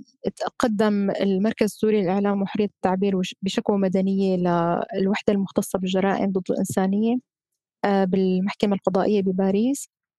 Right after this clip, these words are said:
آه، مشان ي-، يعملوا تحقيق جنائي بال-، بهذا الهجوم. وهذا الشيء بناء على أدلة جمع المركز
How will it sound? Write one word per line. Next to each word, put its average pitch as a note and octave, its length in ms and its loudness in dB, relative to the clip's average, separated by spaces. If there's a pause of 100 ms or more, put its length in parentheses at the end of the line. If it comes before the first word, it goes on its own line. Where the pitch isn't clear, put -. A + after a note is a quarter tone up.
(400)
آه، G#3 120 2
مشان A#3 340 2
ي-، - 180 0 (220)
يعملوا A3 460 2
تحقيق G#3+ 300 -2 (180)
جنائي F#3+ 280 0
بال-، F#3 360 -2 (140)
بهذا F#3+ 420 0
الهجوم. F3+ 420 -2 (720)
وهذا G#3+ 520 2
الشيء A3+ 580 0
بناء G3+ 380 0
على G3 260 2
أدلة G#3+ 340 2
جمع F#3+ 460 0
المركز G3+ 760 -2